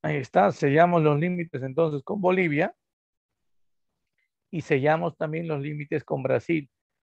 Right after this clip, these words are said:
Yo tengo una pregunta, ¿con ambos países tenemos límites naturales o no? Eso ya significa aplicar un poco de geografía aquí. A ver, ¿con ambos países tenemos límites naturales o no?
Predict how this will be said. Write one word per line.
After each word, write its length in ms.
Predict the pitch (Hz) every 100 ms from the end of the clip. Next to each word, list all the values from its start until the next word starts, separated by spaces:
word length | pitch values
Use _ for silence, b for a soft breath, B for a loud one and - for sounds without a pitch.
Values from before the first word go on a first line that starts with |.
| -
Yo 80 | 196
tengo 160 | 240
una 160 | 226 208
pregunta, 640 | 175 156 156 131 135 131 _ _ _ _ _
¿con 180 | - 170
ambos 240 | 226 254 -
países 640 | - 214 214 185 202 _ -
tenemos 420 | 160 185 185 160
límites 400 | 175 185 170 151
naturales 600 | 143 131 139 156 240 277
o 100 | 165
no? 200 | 131 - _ _ _ _ _ _ _ _ _ _ _
Eso 180 | 120 147
ya 120 | 147
significa 360 | 151 170 165 -
aplicar 360 | 165 135 143
un 100 | 139
poco 260 | 123 143 147
de 100 | 139
geografía 540 | - 139 113 - 151
aquí. 260 | 131 185 220 _ _ _ _ _ _ _ _ _ _
A 40 | 120
ver, 260 | 135 233
¿con 160 | - 135
ambos 200 | 147 170
países 380 | - 160 160 165
tenemos 320 | 151 151 165
límites 360 | 139 165 160 139
naturales 580 | 139 123 151 202 226 175
o 80 |
no? 160 | 135 -